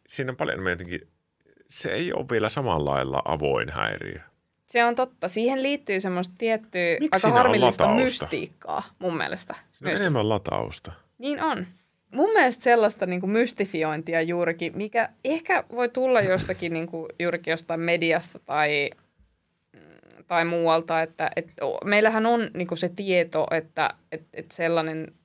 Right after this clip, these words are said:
Speaker 2: oireilu kuitenkin niinku lievemmissä muodoissaan ja niinku eri kirjossaan, jos mietitään niinku koko elämänkaarta, niin sehän
Speaker 1: Mm.
Speaker 2: on siis tosi yleistä. Et
Speaker 1: Mm.
Speaker 2: eihän tää oo mitään, ää,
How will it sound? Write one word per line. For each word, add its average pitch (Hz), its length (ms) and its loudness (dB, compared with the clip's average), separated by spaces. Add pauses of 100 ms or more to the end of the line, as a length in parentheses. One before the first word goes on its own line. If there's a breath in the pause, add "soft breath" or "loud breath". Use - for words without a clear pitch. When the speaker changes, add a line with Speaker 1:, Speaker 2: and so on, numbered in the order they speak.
(120)
Speaker 2:
oireilu 170 680 2
kuitenkin 156 440 -8
niinku 160 260 -14
lievemmissä 165 520 -4
muodoissaan 156 640 -6
ja 151 160 0
niinku - 240 -10
eri 165 220 0
kirjossaan, 160 720 -2
jos 151 160 -10
mietitään 156 400 -6
niinku 160 180 -8
koko 160 240 -4
elämänkaarta, 156 640 -2
niin 156 200 -8 (400 soft breath)
sehän 294 180 2
Speaker 1:
Mm. 220 40 2
Speaker 2:
on 185 60 0
siis 180 160 -4
tosi 220 240 0
yleistä. 180 540 0 (300)
Et 185 120 0
Speaker 1:
Mm. - 80 -2
Speaker 2:
eihän 196 280 4
tää 208 220 4
oo 214 140 4
mitään, 160 600 -4 (540 soft breath)
ää, 180 420 -2